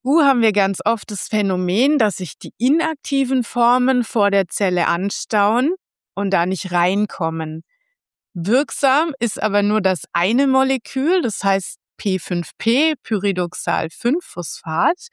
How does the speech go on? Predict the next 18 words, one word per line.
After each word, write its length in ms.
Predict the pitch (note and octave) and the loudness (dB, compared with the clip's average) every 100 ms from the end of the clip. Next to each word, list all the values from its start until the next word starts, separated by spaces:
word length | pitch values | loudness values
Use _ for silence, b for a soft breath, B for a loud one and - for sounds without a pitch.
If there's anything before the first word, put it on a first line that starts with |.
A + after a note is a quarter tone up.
| B B B | B B B
Und 280 | - A3 A3+ | 0 2 2
es 220 | G3 - - | -2 -4 -2
gibt 480 | C#4+ - - - - _ _ - | -2 -2 -12 -16 -16 _ _ -2
Messmethoden, 1160 | F#3+ C4 - C#4 C#4 - C4 C4+ C#4+ D#4 F4 F4+ | 0 0 2 2 2 -2 -2 0 2 2 0 0
das 380 | G#3+ - - - - | -4 -8 -16 -18 -16
können 540 | - F#3 A3 A3 A3 | -4 0 2 2 0
im 160 | - F#3+ | -2 -2
Moment 440 | F3 F3+ G#3+ B3 | 0 0 0 -2
meines 480 | G3+ G3 A3 A#3+ - | 0 0 0 -4 -2
Wissens 520 | A#3 G#3+ A3+ G#3+ - | -2 0 0 -2 -4
drei 340 | - E3+ E3+ A3+ | -6 -2 0 2
Labore 560 | A3+ G3+ F3+ G#3+ G#3+ | 2 2 0 0 0
in 180 | G3+ F#3+ | -2 -2
Deutschland 840 | F3 F3+ F#3 - G3 F3+ F3+ F3+ - | 0 -2 -4 -4 -2 0 0 -4 -6
wirklich, 600 | F3+ - F3 E3+ - - - | -8 -4 -4 -4 -8 -16 -4
äh, 260 | F3 E3 E3 | -2 -2 -2
genau 420 | E3+ E3 D#3+ E3 | -2 0 0 0
messen. 560 | E3 D#3 F#3+ - C4+ | 0 -2 -4 0 0